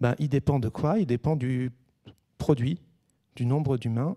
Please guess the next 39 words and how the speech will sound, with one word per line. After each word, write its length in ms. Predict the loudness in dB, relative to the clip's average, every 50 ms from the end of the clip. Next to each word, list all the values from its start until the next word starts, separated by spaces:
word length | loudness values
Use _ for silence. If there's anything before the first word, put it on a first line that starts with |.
| -8 _
et 60 | -10 -6
du 100 | -4 -4
nombre 180 | -2 -2 -2
de 80 | -2 -4
zombies. 380 | -4 -4 -8 -8 -10 -14 -18 _ -20 -20 _ _ _ _ _ _ _ _ _ _ _ _ _ -4
Et 80 | -2
puis 140 | 2 2 2
je 60 | 4
fais 80 | 4 2
apparaître 420 | 2 4 2 2 2 2 2 2
un 80 | 0 -2
petit 160 | 0 -2 0
paramètre 540 | 0 2 2 2 2 2 2 0 -2 -2 -4
alpha 400 | -4 -2 0 0 2 2 2 0
qui 320 | 0 -2 -2 -2 -2 -4 -8 _ _ _ _ _ _ _ _ _ _ _ _
peut 100 | 0 0
être 160 | 0 0 0
interprété 600 | -2 -2 -2 -4 -2 -2 -2 0 2 2 2 2
comme, 320 | 2 2 2 2 4 4 4
euh, 180 | 4 4 2
étant, 360 | 2 0 2 2 4 4 4 4
euh, 60 | 4
la 120 | 2 0
probabilité 720 | 0 0 0 2 2 2 2 0 0 0 0 0 0 0 2
que 320 | 2 4 4 4 4 2 -2 -10 -20 -20 -20 -20 _ -4
quand, 220 | 0 2 2 4 4
euh, 320 | 4 2 2 2 0 -2 -4 -8 -12 _ _ _ _ _ _ _ -4
un 140 | -2 0
humain 240 | 2 2 4 4 4
et 60 | 4
un 80 | 4 2
zombie 260 | 2 0 0 -2 -2
se 140 | -4 -6 -8
croisent, 480 | -8 -4 -2 0 0 0 0 0 -2 -4 -6 _ _ _ _ _ _ 0
le 140 | 2 2 4
zombie 320 | 4 2 2 2 0 0
l'emporte 520 | 0 0 2 2 2 2 0 -2 -6 -12 -12 -14 _ _ -20 _ _ _ _ _ _ -18
sur 220 | -14 -8 -4 -2 0
l'humain 380 | 2 2 4 2 2 2 -2